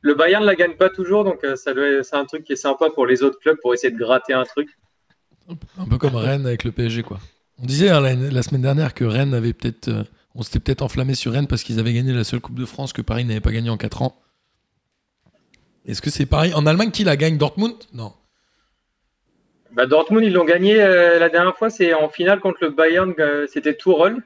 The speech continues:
Speaker 1: C'était un peu, c'est un peu son seul titre, si je me trompe pas. Enfin, avant Paris.
Speaker 2: Avec Dortmund.
Speaker 1: Et, euh, il y a Francfort qui avait réussi à avoir le Bayern en finale, euh,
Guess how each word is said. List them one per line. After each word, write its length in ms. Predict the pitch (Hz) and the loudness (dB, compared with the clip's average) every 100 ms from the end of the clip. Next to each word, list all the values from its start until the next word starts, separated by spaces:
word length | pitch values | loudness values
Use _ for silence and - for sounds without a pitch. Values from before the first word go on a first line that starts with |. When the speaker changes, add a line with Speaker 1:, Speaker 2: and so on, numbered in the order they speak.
| _ | _
Speaker 1:
C'était 300 | _ 131 139 | _ -6 0
un 200 | 139 135 135 | 2 2 -2
peu, 80 | 147 | -6
c'est 140 | - | -2
un 80 | 147 | -2
peu 140 | 139 165 | -2 -2
son 160 | 165 | -2
seul 200 | - 147 | 0 0
titre, 240 | - 226 226 | 0 -8 -8
si 140 | - | -12
je 60 | 135 | -10
me 80 | |
trompe 240 | 127 131 127 | -8 -8 -6
pas. 120 | 175 - _ - _ - | -8 -10 _ -20 _ 0
Enfin, 200 | 127 104 - _ - | 0 0 -8 _ -2
avant 400 | 123 131 127 131 | 2 2 2 2
Paris. 320 | 131 127 180 - _ | 2 2 2 -4 _
Speaker 2:
Avec 160 | - 110 | -8 -6
Dortmund. 360 | 104 - 104 - _ - | -6 -8 -16 -16 _ 0
Speaker 1:
Et, 140 | 127 123 | 4 6
euh, 800 | 117 117 117 117 117 117 117 117 _ | 4 4 4 2 2 2 0 -4 _
il 60 | 131 | 0
y 20 | |
a 80 | 131 | 0
Francfort 480 | - 175 170 202 202 | 2 0 2 0 2
qui 60 | |
avait 120 | 135 | 2
réussi 360 | 143 147 - 175 | 2 0 0 2
à 80 | 156 | 2
avoir 260 | 139 151 | 4 2
le 120 | 147 139 | 2 0
Bayern 360 | 143 147 156 | 2 2 2
en 80 | 147 | -2
finale, 460 | - 143 147 156 139 | -6 -6 -2 0 0
euh, 380 | 123 120 123 | 0 0 -2